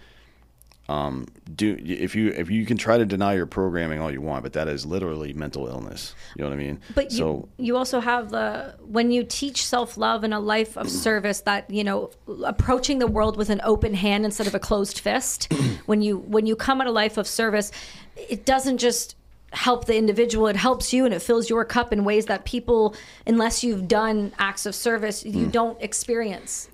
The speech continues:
Speaker 1: It's the only way mo-, the vast majority of people, unless there's something wrong with you probably, it's the only way you're ever gonna feel truly fulfilled.
Speaker 2: Right.
Speaker 1: You know, like, your, your,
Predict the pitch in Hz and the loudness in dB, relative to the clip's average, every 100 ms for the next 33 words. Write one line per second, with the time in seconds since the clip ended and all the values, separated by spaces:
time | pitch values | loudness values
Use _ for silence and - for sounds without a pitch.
0 | - 123 147 156 131 123 113 110 107 98 | 0 4 6 6 6 6 6 6 4 2
1 | 92 98 101 - 90 92 90 85 73 - | 4 4 4 0 -2 0 0 -2 -4 -4
2 | 82 76 76 80 92 82 - 87 76 76 | -4 -4 -4 -2 -2 -2 -4 -4 -4 -2
3 | 73 80 76 85 - 82 80 80 90 87 | -2 -2 -6 -8 -2 0 0 -2 -4 -4
4 | - - - - - 95 95 92 87 87 | -10 -18 -6 -4 0 2 2 0 0 0
5 | 82 82 76 78 73 - - 87 78 69 | 0 -4 -4 -6 -8 -10 -8 -4 -4 -6
6 | - 92 80 69 - - - - - - | -6 -4 -4 -6 -10 -4 -4 -4 -12 -4
7 | 220 196 - - 78 78 80 - 92 69 | -2 -2 -2 -2 -2 -2 -2 -2 -4 -4
8 | 90 98 92 | 0 0 -2